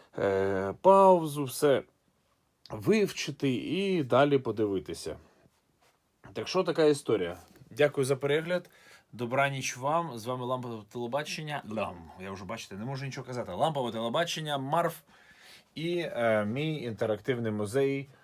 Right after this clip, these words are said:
Old School House, I'm Home.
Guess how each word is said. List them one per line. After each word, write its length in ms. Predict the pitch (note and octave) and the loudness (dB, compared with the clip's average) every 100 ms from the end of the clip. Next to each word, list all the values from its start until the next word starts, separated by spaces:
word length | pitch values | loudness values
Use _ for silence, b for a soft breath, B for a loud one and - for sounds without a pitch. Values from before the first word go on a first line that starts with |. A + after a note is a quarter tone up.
| B B - - | B B -14 0
Old 500 | D3 C#3 B2 A2 - | 2 4 2 -2 -2
School 480 | C3 A#2+ A2 G2+ C3+ | 4 4 2 -2 2
House, 540 | C#3 D3 D3 - - | 4 4 2 -4 -2
I'm 460 | A#2+ A#2 A2+ A2+ A2 - - | 2 4 2 -2 -8 -10 -2
Home. 320 | B2+ F2 | 0 0